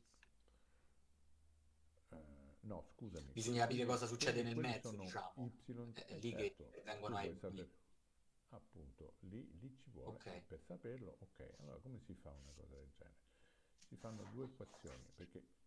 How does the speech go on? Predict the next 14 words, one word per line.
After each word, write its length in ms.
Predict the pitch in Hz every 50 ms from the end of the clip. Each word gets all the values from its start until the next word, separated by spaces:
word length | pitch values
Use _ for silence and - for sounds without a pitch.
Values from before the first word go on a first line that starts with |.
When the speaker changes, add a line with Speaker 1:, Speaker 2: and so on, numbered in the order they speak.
| - - - -
Speaker 1:
ci 140 | - - 101
sono 280 | - - 117 101 92
due 220 | 87 87 110 131 127
equazioni 540 | 131 - 110 - - - - 147 123 95
che 100 | - 76
sono 320 | - - - 82 71 69 73
note 380 | 82 90 82 76 - - 67 - -
qua, 140 | - - - - - - - - - - -
che 120 | - -
sappiamo 680 | - - - - - - - - - 80 82 135 - 76
che 220 | - - 67 65 - - - - - - - - -
quando 600 | - - 101 104 107 95 92 87 85 - - - - -
x 360 | 117 113 110 - - - -
è 80 | 90